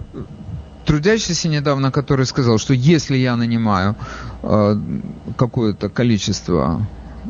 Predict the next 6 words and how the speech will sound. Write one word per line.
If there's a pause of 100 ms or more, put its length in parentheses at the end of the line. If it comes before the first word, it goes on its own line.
(520)
э, (360)
представителей
меньшинств,
то
я,
значит,